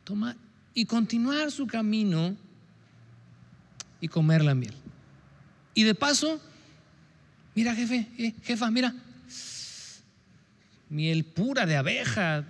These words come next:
esta nos va a alivianar para el camino". Rompe su voto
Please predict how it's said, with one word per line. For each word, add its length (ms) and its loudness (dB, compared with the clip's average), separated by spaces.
esta 260 -4
nos 220 2
va 120 2
a 20 2
alivianar 500 2
para 140 -2
el 100 -8
camino". 560 -8
Rompe 680 2
su 220 2
voto 640 -4